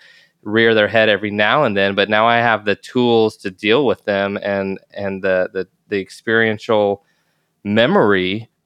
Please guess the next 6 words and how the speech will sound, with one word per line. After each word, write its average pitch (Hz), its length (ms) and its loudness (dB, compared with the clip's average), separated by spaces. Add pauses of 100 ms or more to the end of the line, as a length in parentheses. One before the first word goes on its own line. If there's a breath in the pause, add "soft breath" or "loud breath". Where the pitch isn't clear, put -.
that 101 460 0 (1000)
we 117 720 -2 (340)
are 110 140 4
on 107 180 4
a 101 60 -2
path 110 600 -2